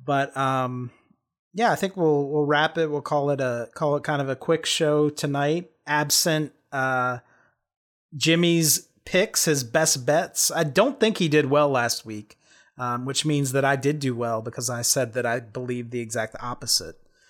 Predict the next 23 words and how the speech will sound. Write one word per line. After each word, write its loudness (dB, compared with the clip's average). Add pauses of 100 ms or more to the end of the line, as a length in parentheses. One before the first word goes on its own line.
(260)
of -14
what, -6 (100)
what -14
he -14
picked. -12 (500)
And, -6
uh, -4
and -8
also, -2
um, -10 (340)
we -8
couldn't, -6 (100)
we -14
couldn't -4
wrangle 0
Steven -4
Garcia -4
in -8
time -6
for -12
the -12
recording, -8
so -10